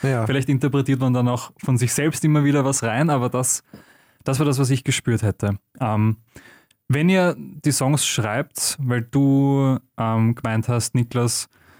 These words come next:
Speaker 2: ihr beschäftigt euch relativ viel mit dem Tommy dann eigentlich, weil, also du gibst die Impulse quasi für die Texte, die sind aus deiner Sicht, aber ihr arbeitet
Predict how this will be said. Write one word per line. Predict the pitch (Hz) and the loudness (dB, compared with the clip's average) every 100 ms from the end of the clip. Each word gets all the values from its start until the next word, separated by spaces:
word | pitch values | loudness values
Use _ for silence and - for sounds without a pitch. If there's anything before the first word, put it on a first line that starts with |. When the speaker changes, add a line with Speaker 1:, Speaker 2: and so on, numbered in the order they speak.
| _ _ | _ _
Speaker 2:
ihr | 139 | -2
beschäftigt | 131 135 127 139 120 | -2 -2 -2 -4 -2
euch | 127 110 | -2 -2
relativ | 117 117 117 | -2 0 -2
viel | - 131 120 | -2 0 2
mit | 120 117 117 - | 2 2 0 0
dem | 113 113 | 0 2
Tommy | 120 135 147 | 2 0 2
dann | 147 131 | 0 0
eigentlich, | 120 120 123 143 | 0 0 0 0
weil, | - | -2
also | 135 120 | -2 -2
du | 123 160 | 0 0
gibst | 160 - 156 | 0 -2 0
die | |
Impulse | 139 135 - 147 170 180 | 0 0 0 0 2 0
quasi | 160 135 135 147 165 165 - 127 | 0 0 2 2 0 -2 -8 -14
für | - - - 143 | -12 -8 -2 0
die | 139 139 | 0 -4
Texte, | - 135 - - 170 170 | -4 -6 -4 -4 0 0
die | 151 | 0
sind | - 131 | 0 -2
aus | 127 - | -2 -4
deiner | 107 117 123 | -2 0 0
Sicht, | - - 185 233 - - - - - | 0 0 -2 -4 -12 -20 -20 -20 -8
aber | 131 143 | -2 0
ihr | 147 | 0
arbeitet | 117 135 139 139 135 - - | 0 0 -2 -2 -4 -4 -8